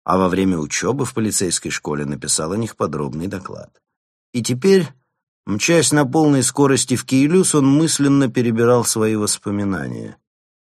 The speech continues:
Не вредно было заранее прикинуть шансы на удачу в разговоре с этими подонками. Главное — определить, с какой из двух группировок ему придётся иметь дело.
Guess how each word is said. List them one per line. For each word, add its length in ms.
Не 180
вредно 360
было 240
заранее 520
прикинуть 460
шансы 420
на 140
удачу 500
в 60
разговоре 540
с 100
этими 280
подонками. 760
Главное — 560
определить, 640
с 140
какой 360
из 120
двух 240
группировок 600
ему 200
придётся 480
иметь 260
дело. 380